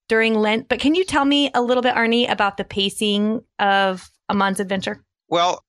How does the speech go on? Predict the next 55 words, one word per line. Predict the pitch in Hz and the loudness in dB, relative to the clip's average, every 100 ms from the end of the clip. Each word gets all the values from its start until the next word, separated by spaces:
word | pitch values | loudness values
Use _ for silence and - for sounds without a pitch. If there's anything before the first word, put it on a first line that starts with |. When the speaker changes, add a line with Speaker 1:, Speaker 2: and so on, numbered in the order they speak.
| - | -14
Speaker 2:
the, | 156 - | -10 -4
the | 143 170 | 0 2
Advent | 220 156 135 113 | 2 0 0 0
books | 117 - | -2 -2
were, | 127 117 117 | -2 -2 -2
were | 120 123 | -4 -4
designed | 104 113 107 - 120 123 113 | 0 0 2 2 2 0 -2
to | |
be | 107 95 | -4 -4
read | 101 107 | -4 -4
one, | 113 110 104 - - _ | -2 0 0 -2 -6 _
one | 131 131 110 110 101 104 | -4 0 0 0 0 0
chapter | - 113 - | 0 0 -4
per | - 113 | -4 -2
night. | 95 92 98 - - | 0 -2 -2 -6 -4
And | 120 | -4
of | |
course, | 135 139 - | 0 0 0
sometimes | 139 123 117 107 | 0 0 -2 -2
we | 123 | 0
don't | 117 110 | 0 0
even | 98 104 | -2 -4
get | 101 | -4
to | - | -4
that. | 95 90 95 | -2 -2 -2
We, | 107 92 _ 107 | -6 -10 _ -6
you | 87 | -6
know, | - - - | -8 -12 -6
we | 98 | -2
have | - 104 - _ - | 0 -2 -6 _ -6
something | - 110 107 | -2 0 0
we | 107 | 2
have | 104 | 0
to | - | -2
do, | 101 98 104 | -2 -2 0
and, | 95 101 | -2 -4
and | 101 98 | -4 -4
so | - | -2
we | 98 | -2
catch | - 107 - | -2 -2 -2
up | |
the | - | -2
next | 104 101 - | -4 -2 0
night. | 113 107 - _ | 0 -2 -6 _
But | - 139 | -4 -2
when | 135 | -2
it | 135 | -2
came | 143 185 180 | 0 0 0
to | - 165 156 | 0 2 0
Aman | 123 123 127 151 123 104 107 | 0 0 0 0 0 -2 -2
and, | 113 113 | -6 -8
and | 104 | -6
the | 101 - | -4 -2
Easter | 170 160 104 | 0 0 0
story, | - - 92 87 87 104 | 0 0 0 0 0 -2